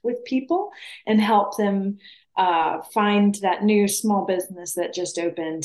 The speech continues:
that mom and pop diner, or even people, um, arts organizations that they should support.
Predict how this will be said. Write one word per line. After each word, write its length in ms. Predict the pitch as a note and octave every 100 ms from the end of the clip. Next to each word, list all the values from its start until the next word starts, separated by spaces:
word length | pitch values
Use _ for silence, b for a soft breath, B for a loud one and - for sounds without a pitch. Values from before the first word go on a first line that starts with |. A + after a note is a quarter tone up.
| -
that 180 | F3
mom 220 | G3 F#3+ F#3+
and 120 | F#3+
pop 380 | F#3+ F3+ - -
diner, 880 | F#3+ F#3 F#3 F3+ E3+ D#3 D#3+ - -
or 300 | G3 G3+ -
even 280 | B3 C4 C4
people, 840 | - D4 D4 - G#3 F3 E3 F3 F3+
um, 280 | E3+ E3 -
arts 280 | A#3+ A#3 A#3
organizations 880 | A3 G#3 G#3 G3+ G3 F3+ - F3 D#3+
that 160 | E3
they 140 | E3+ E3+
should 260 | - D#3+
support. 560 | - D#3+ - D#3+ - -